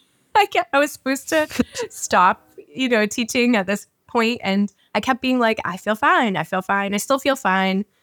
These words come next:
You know, we'll keep going." And I taught until, like, eight thirty the night before I went into <laughs> labor. Yeah, I was just at home in bed and I felt, like, some cramping, and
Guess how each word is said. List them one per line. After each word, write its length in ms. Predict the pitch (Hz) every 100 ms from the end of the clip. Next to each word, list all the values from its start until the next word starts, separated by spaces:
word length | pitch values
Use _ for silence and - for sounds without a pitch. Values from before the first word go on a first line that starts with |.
| _
You 100 | 254
know, 160 | 233 202
we'll 100 | 226
keep 220 | - 254
going." 540 | 220 208 202 196 196 -
And 580 | - 185 185 185 175 170 -
I 140 | - 208
taught 360 | - 202 202
until, 220 | 196 190 175
like, 160 | 160
eight 200 | - 175
thirty 380 | - 180 - 180
the 160 | 185 170
night 300 | 151 170 -
before 320 | - 175 -
I 80 | -
went 260 | 165 -
into 300 | - 190 -
<laughs> 0 |
labor. 320 | 165 254 254 - - 453 453 - - _ _ _ - - - - - _ _ -
Yeah, 180 | 311 302
I 80 | 190
was 200 | 214 208
just 160 | 233 -
at 120 | 240
home 180 | 220 262
in 120 | 262
bed 320 | 233 247 254
and 120 | 240 220
I 120 | 220
felt, 440 | - 214 220 220
like, 240 | 220 220 -
some 280 | 240 233
cramping, 880 | 214 208 190 220 240 226 226 233 233 233 -
and 680 | 196 196 190 190 190 185